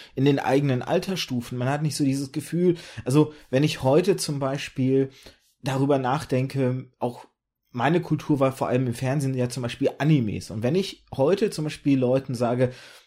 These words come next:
ich hab tatsächlich damals gerne Sailor Moon als Anime geguckt, würde ich mich, glaub ich, eher so ein bisschen mit diesem Satz schämen, als ich sagen würde, ich hab die drei Fragezeichen gern gelesen. Da hab ich weniger dieses, dieses Schamgefühl, was ich,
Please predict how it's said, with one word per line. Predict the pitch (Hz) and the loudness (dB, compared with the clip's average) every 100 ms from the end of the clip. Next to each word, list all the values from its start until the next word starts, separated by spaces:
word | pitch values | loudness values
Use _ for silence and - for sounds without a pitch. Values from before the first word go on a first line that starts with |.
| _ | _
ich | 135 131 | -4 -2
hab | 131 - | -4 -2
tatsächlich | 147 - 123 147 160 | -4 0 0 0 -4
damals | 127 117 151 160 160 - - - _ | -4 -2 0 0 -2 -8 -12 -18 _
gerne | 123 123 123 123 143 156 160 | -14 4 8 8 6 4 2
Sailor | 160 175 233 233 | 0 0 4 4
Moon | 143 117 104 | 4 2 0
als | 80 - - | -4 -8 -6
Anime | 123 120 | -2 2
geguckt, | 120 120 165 160 - - - | 2 2 -2 -2 -10 -20 -14
würde | 135 127 190 | -2 8 8
ich | 208 185 | 8 2
mich, | 190 - | -2 2
glaub | 160 156 | 0 0
ich, | - - | -4 -4
eher | 135 175 233 214 | 4 4 4 0
so | 190 | -2
ein | 180 | 0
bisschen | 190 - 175 165 - - _ | 0 0 -2 -4 -10 -20 _
mit | 170 165 | 2 2
diesem | 190 170 160 | 2 -2 2
Satz | 165 165 | 0 0
schämen, | - 170 180 - | 2 4 2 0
als | 151 - - | -4 -4 -8
ich | 139 | -6
sagen | - 139 156 143 | -2 0 0 2
würde, | 151 156 | 2 2
ich | - | -2
hab | 165 165 | -6 -6
die | |
drei | 160 160 | -6 -6
Fragezeichen | 160 185 147 101 107 101 | -2 -2 -2 -4 -4 -2
gern | 101 | -2
gelesen. | 98 101 98 110 - - - | -4 -4 -6 -6 -10 -14 0
Da | 135 | 2
hab | 175 | 2
ich | 160 151 | 2 2
weniger | 196 208 180 | 4 4 2
dieses, | 165 170 165 160 | 2 0 -2 -2
dieses | 160 156 - | 0 0 -4
Schamgefühl, | - 170 185 143 117 117 107 | -4 -2 0 0 0 -2 0
was | 117 123 | -2 -2
ich, | 135 | -6